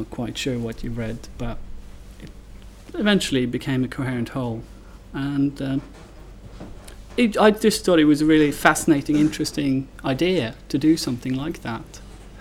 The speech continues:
Um, not quite sure how it would turn out, obviously, because it's not a particularly mined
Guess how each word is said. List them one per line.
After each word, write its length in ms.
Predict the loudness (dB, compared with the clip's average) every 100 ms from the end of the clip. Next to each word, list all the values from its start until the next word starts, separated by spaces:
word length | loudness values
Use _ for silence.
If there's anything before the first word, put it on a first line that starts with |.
| -18 -20 -20 -20 -20 -14 -10
Um, 400 | -6 -4 -4 -6 -12 -14 -10 2
not 240 | 2 2
quite 420 | 0 4 6 6 4
sure 400 | 4 4 4 0 -8 -18 -12 -4
how 180 | -2 0
it 140 | -2
would 260 | 0 -2 -4
turn 260 | -4 -2 -2
out, 260 | -2 -6 -6
obviously, 420 | -6 -4 -4 -4 -4
because 440 | -6 -10 -10 -8
it's 340 | -10 -10 -16 -18 -20 -20 -20 -20 -20 -20 -20 -16 -8
not 100 | -8
a 40 |
particularly 640 | -8 -10 -10 -6 -6 -2 0
mined 680 | 2 2 0 0 0 -2